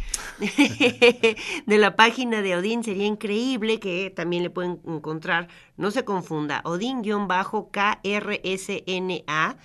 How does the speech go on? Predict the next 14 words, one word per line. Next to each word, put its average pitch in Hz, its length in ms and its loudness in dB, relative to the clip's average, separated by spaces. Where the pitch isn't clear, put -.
como 151 400 -6
Krishna, 180 540 -4
pues, 180 340 -4
pero 147 280 -6
sin 143 240 -6
la 127 100 -6
I, 208 300 -4
para 110 180 -18
que 147 100 -12
no 170 120 -6
se 180 140 -10
confunda, 214 580 -4
y 285 160 -2
de 220 200 0